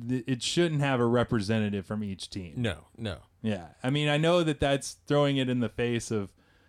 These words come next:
Speaker 1: of
Speaker 2: Kids.
Speaker 1: of kids,
Speaker 2: <laughs>
Speaker 1: yeah, you know, kids of the, of the Oakland A's, for example. Well, at least, you know, we got a guy there.
Speaker 2: Yeah.
Speaker 1: You know, that, that makes,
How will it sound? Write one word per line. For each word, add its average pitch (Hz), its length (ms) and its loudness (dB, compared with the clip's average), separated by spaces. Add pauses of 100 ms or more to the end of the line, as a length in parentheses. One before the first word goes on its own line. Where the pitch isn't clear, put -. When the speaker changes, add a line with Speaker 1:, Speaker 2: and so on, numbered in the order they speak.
(160)
Speaker 1:
of - 40 -6
Speaker 2:
Kids. 160 360 -2 (180)
Speaker 1:
of 135 140 0
kids, 165 520 2
Speaker 2:
<laughs> - 0 -
Speaker 1:
yeah, 131 340 0 (100)
you 143 120 -2
know, 117 200 0
kids 135 340 0
of 120 160 -2
the, 123 380 2
of 123 180 -4
the 123 80 0
Oakland 135 460 2
A's, 143 320 2
for 123 120 0
example. 107 680 2
Well, 139 220 2
at 160 60 0
least, 180 440 -2
you 175 100 -4
know, 151 160 0
we 160 140 -2
got 165 180 2
a 156 60 0
guy 165 260 2
there. 101 380 0
Speaker 2:
Yeah. 98 100 -8
Speaker 1:
You 113 100 -4
know, 110 140 -4
that, 123 280 -2
that 123 120 -2
makes, 131 280 -2